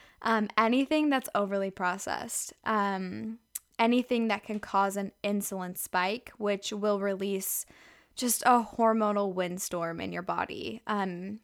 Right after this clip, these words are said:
it causes more oil production. Also, sugar and other high glycemic foods, they feed the bacteria that's living on your skin. Um, so yeah, those are the two things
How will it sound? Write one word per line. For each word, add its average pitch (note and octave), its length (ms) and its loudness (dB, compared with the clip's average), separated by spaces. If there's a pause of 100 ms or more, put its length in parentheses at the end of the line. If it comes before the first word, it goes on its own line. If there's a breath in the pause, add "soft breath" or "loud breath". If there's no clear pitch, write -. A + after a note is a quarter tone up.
(180)
it A3+ 140 -2
causes A3 440 6
more G3 260 0
oil G#3+ 260 4
production. F#3 720 -4 (100)
Also, A3 520 6
sugar A3 760 4
and G3 220 -4
other G3+ 340 2
high F#3+ 400 -2
glycemic F#3+ 540 -4
foods, F3+ 400 -6
they G#3+ 160 0
feed A3 520 -4
the G#3+ 100 2
bacteria F#3 680 -2
that's F#3+ 240 -8
living G3 400 -6 (480 soft breath)
on F#3+ 180 -4
your F3+ 140 -6
skin. F3+ 460 -10 (680 soft breath)
Um, G3 680 2 (680)
so A3 140 0
yeah, F3+ 280 2
those A3 220 4
are C4+ 60 -4
the F4+ 140 2
two A3+ 400 -2
things F#3+ 420 -4